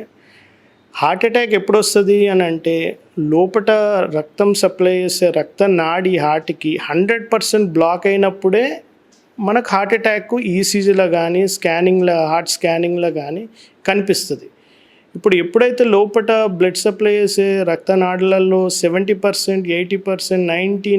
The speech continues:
నైంటీ నైన్ పర్సెంట్ బ్లాక్స్ ఉన్నా ఈసీజీ, టూ డీ ఎకో స్కానింగ్, బ్లడ్ టెస్ట్లు,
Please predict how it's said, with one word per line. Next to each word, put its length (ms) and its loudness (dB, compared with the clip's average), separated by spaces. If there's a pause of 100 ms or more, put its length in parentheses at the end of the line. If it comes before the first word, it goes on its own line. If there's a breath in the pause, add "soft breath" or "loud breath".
(100)
నైంటీ 260 -2
నైన్ 300 0
పర్సెంట్ 400 0
బ్లాక్స్ 320 -2
ఉన్నా 340 0 (480 soft breath)
ఈసీజీ, 760 0
టూ 280 2
డీ 120 2 (120)
ఎకో 220 2
స్కానింగ్, 640 0 (100)
బ్లడ్ 300 0
టెస్ట్లు, 580 0